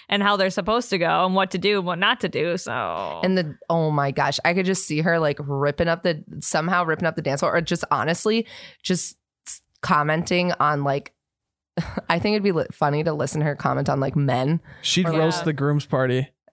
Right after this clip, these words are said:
Speaker 1: Yes.
Speaker 2: Yeah, "Hey, what are you guys doing in there?" And, like, all of a sudden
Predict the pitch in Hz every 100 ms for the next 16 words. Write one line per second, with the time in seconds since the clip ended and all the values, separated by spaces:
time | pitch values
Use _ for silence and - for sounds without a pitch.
0 | - 208 262 302 202 190 - 190 202 262
1 | 330 254 247 254 247 196 226 320 311 254
2 | 202 170 180 165 - - - 190 196 180
3 | - 175 170 175 175 160 160 160 160 143